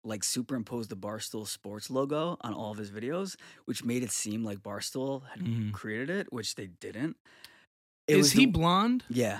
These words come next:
Speaker 2: And he, so, no, he is Barstool.
Speaker 1: He is?
Speaker 2: Yeah.
Speaker 1: So
Speaker 2: <laughs>
Speaker 1: what?
Speaker 2: I think it's
Speaker 1: Really?
Speaker 2: him and, and he does stuff with Benedict.
Speaker 1: I
Speaker 2: They do, like, dads.
Speaker 1: I, yeah, yeah.
Speaker 2: <laughs> That's real. They're,
Speaker 1: I
Speaker 2: they're part of Barstool.
Speaker 1: Are you sure, or
Speaker 2: I
Speaker 1: do you think that 'cause he puts the
Speaker 2: No,
Speaker 1: logo
Speaker 2: no,
Speaker 1: on his
Speaker 2: you
Speaker 1: video?
Speaker 2: always think there's a conspiracy.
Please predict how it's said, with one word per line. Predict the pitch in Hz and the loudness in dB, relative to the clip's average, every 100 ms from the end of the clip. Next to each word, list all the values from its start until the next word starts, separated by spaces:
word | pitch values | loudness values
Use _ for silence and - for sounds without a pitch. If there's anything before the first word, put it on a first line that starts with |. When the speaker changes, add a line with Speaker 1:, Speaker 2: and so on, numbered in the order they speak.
| - - | -10 -4
Speaker 2:
And | 160 | -2
he, | 220 | -2
so, | 160 240 | -4 -2
no, | 196 | 0
he | 208 214 | 2 2
is | 302 | 2
Barstool. | 247 156 117 - 95 87 _ _ _ _ _ _ | 0 0 0 -4 -12 -12 _ _ _ _ _ _
Speaker 1:
He | 127 120 | -6 -4
is? | 110 320 415 170 | -2 -2 -2 -6
Speaker 2:
Yeah. | 208 180 87 - 147 165 | -4 -4 -6 -6 4 6
Speaker 1:
So | 196 | 8
Speaker 2:
<laughs> | |
Speaker 1:
what? | 170 160 - - - | 6 4 -2 -8 2
Speaker 2:
I | |
think | 180 262 | 4 6
it's | 254 | 6
Speaker 1:
Really? | 311 | 6
Speaker 2:
him | 233 | 6
and, | 220 196 | 4 2
and | 175 | 2
he | 185 | 2
does | 190 | 2
stuff | 196 165 | 2 0
with | 135 | 0
Benedict. | 147 175 175 190 - - _ | 0 2 2 -2 -6 -18 _
Speaker 1:
I | 143 | 6
Speaker 2:
They | 190 | 8
do, | 208 | 8
like, | 190 165 | 6 6
dads. | 151 156 170 175 147 - | 4 6 6 2 -4 -6
Speaker 1:
I, | 131 143 247 | 2 6 6
yeah, | 151 175 | 10 8
yeah. | 196 170 - | 8 2 -2
Speaker 2:
<laughs> | _ | _
That's | 202 202 | -2 2
real. | 240 220 | 2 4
They're, | 170 214 | 4 4
Speaker 1:
I | |
Speaker 2:
they're | 190 214 | 4 4
part | 226 | 4
of | 214 | 2
Barstool. | 127 107 - - | 0 -6 -8 -2
Speaker 1:
Are | 131 | 0
you | 123 | 2
sure, | - 143 214 | 2 4 4
or | 175 | 4
Speaker 2:
I | |
Speaker 1:
do | 139 | 2
you | 131 | 0
think | - 139 | -2 0
that | 139 120 | 0 -2
'cause | - 117 | -4 -8
he | - - | -6 -6
puts | 131 - | -6 -8
the | 107 | -4
Speaker 2:
No, | 107 | -2
Speaker 1:
logo | 135 110 | 0 0
Speaker 2:
no, | |
Speaker 1:
on | 101 | -2
his | 101 | -2
Speaker 2:
you | 139 | 0
Speaker 1:
video? | 185 | 2
Speaker 2:
always | 190 | 2
think | 180 143 | 0 0
there's | 127 | -2
a | |
conspiracy. | 113 104 107 92 87 | -2 -4 -6 -8 -10